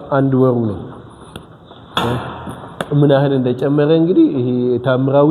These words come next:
አጨማመር ነው የጨመረው። እና አትንኩኝ ይላል።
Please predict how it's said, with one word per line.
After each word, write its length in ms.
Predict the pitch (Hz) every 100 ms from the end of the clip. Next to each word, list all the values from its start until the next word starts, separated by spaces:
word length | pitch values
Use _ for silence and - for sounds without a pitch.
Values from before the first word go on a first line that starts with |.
| 160
አጨማመር 540 | 139 147 131 135 127
ነው 160 | 117 110 107
የጨመረው። 580 | 107 120 120 123 175 359 - - - - - - - - - - - -
እና 160 | 120 135 156 165 - - - - - - -
አትንኩኝ 480 | 120 190 185 165 131
ይላል። 240 | 127 180